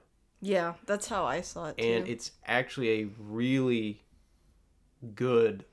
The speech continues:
Speaker 2: um, fan-made video.
Speaker 1: So for some of you that are a little younger, we're older anime fans,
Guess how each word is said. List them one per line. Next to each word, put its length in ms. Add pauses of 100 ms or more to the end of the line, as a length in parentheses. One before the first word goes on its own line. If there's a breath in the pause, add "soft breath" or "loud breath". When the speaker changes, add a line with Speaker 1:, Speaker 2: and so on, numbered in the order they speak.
Speaker 2:
um, 380 (340)
fan-made 500
video. 380 (340)
Speaker 1:
So 380
for 200
some 240
of 140
you 160
that 120
are 100
a 60
little 200
younger, 600 (440 loud breath)
we're 220
older 320
anime 440
fans, 500